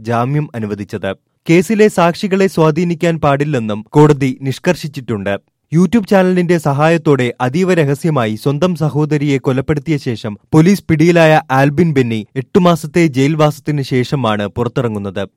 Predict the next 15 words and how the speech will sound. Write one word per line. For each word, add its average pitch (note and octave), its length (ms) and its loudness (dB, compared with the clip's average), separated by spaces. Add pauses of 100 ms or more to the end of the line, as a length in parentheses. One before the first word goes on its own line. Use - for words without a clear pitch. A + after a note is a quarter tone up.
ജയിലിൽ G3 420 4
നിന്നും G3+ 260 2
പുറത്തിറങ്ങിയ F3 680 2
ആൽബിൻ D3 380 2
ബെന്നിയെ C3 400 0 (160)
ബളാൽ D#3+ 360 6 (160)
കല്ലഞ്ചിറയിലെ E3 760 4
ഒരു C3+ 200 2
വാടക C#3 360 4
വീട്ടിൽ D#3 360 0
താമസിപ്പിച്ചിരിക്കുകയാണ്. A#2 1300 -4 (440)
വീട്ടിൽ F3+ 340 0
പ്രവേശിക്കാൻ F#3+ 680 0
പാടില്ല D3+ 500 4
എന്ന B2+ 220 -2